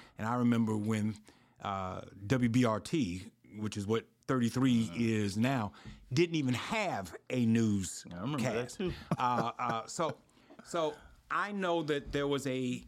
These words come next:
Speaker 1: a, a local tone
Speaker 2: Mm-hmm.
Speaker 1: to the news, uh, and there were veterans who had
Speaker 2: Mm-hmm.
Speaker 1: been here forever.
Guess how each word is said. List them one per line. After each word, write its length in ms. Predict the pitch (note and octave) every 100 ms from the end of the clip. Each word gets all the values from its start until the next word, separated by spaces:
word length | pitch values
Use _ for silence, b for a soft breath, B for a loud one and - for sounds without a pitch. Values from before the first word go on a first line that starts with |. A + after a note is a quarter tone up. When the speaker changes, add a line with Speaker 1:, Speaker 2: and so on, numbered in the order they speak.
| -
Speaker 1:
a, 220 | A#2+ A2+
a 400 | A#2 A2+ A2 A2 A2
local 600 | A2+ C#3+ F#3 - D#3 B2+
tone 800 | - - F#3 F3 A#2 E2+ F2 - E2
Speaker 2:
Mm-hmm. 280 | E2 D2 D2 -
Speaker 1:
to 120 | D3+
the 100 | B2
news, 600 | B2 A#2 F2+ F#2 F2 - _ -
uh, 340 | A2 G2+ G2 G2+
and 460 | A2 A#2 A#2 A2+ A2+ B B B G2
there 200 | B2 C3+
were 140 | B2+
veterans 840 | G#2+ B2 G3+ G3 A2+ D#2+ F2 - G#2+
who 140 | A2+ B2+
had 100 | A2
Speaker 2:
Mm-hmm. 60 |
Speaker 1:
been 160 | B2+ C3
here 180 | A#2+ B2
forever. 840 | - B2 - D#3+ F3+ C3 F#2+ -